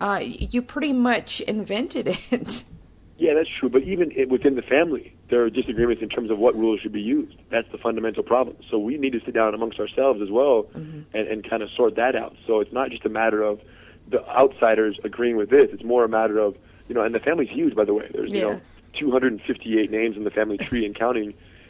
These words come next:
Speaker 2: and over fifty active, you know, men and women in the jiu-jitsu kind of side of things that are dedicated and professionally involved in jiu-jitsu. So, you know, and, and there's many different branches on the tree. Everyone's kind of doing their thing,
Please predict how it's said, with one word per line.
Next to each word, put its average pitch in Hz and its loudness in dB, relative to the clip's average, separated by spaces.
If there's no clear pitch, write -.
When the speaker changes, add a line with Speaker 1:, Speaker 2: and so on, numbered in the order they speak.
Speaker 2:
and 107 0
over 113 4
fifty 127 0
active, 113 -2
you 113 -4
know, 107 4
men 113 0
and 107 -2
women 113 0
in 117 0
the 113 2
jiu-jitsu 107 -6
kind 113 0
of 107 0
side 117 4
of 117 -2
things 104 -2
that 107 4
are 104 2
dedicated 110 2
and 92 -6
professionally 107 0
involved 110 2
in 104 -4
jiu-jitsu. 104 -2
So, 113 6
you 113 -2
know, 113 2
and, 104 -2
and 110 -4
there's 110 -2
many 123 0
different 113 -2
branches 113 0
on 107 -4
the 107 0
tree. 117 0
Everyone's 110 2
kind 113 -2
of 104 -6
doing 113 0
their 104 -2
thing, 127 -2